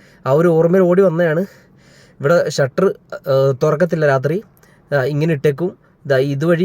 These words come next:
നമ്മള് ഗുളിക മേടിക്കണോ? എനിക്ക്, ഗൈസ്, എനിക്കിപ്പോ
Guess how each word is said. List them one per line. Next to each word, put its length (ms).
നമ്മള് 220
ഗുളിക 260
മേടിക്കണോ? 360
എനിക്ക്, 180
ഗൈസ്, 200
എനിക്കിപ്പോ 300